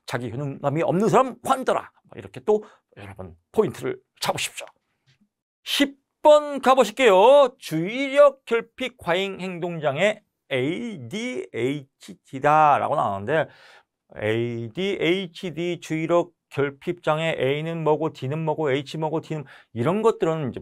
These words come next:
보통 뭐 학위 받을 때 필요한 겁니다.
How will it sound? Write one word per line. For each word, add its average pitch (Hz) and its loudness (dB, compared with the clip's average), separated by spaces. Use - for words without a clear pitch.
보통 107 -10
뭐 90 -12
학위 285 -2
받을 262 0
때 202 2
필요한 160 -2
겁니다. 101 -4